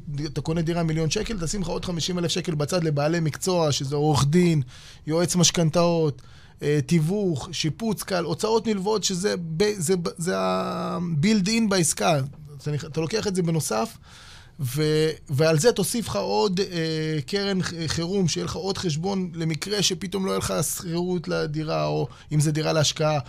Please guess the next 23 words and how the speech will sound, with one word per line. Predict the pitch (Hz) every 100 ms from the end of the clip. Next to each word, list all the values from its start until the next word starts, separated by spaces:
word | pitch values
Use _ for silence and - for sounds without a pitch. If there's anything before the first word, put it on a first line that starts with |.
| - - -
או | 160
אם | 175
פתאום | 196 196
יפטרו | 185 175 160 185 202
אותך, | 190 - 170 160
או, | 156 151 151
ולא | 156
יהיה | 202
לך | 180
מצב | 196 165 170
לשלם, | 180 190 226 220
אז |
שיהיה | 208 226
לך |
את | 220
הכסף | 208 214 190
בצד. | 190 185 208 190 - - - - - - -
אה, | 147 147
על | 156 151
כל | - 240
זה, | 196 190 254 226
אני | 185
אומר, | 185 240 247 240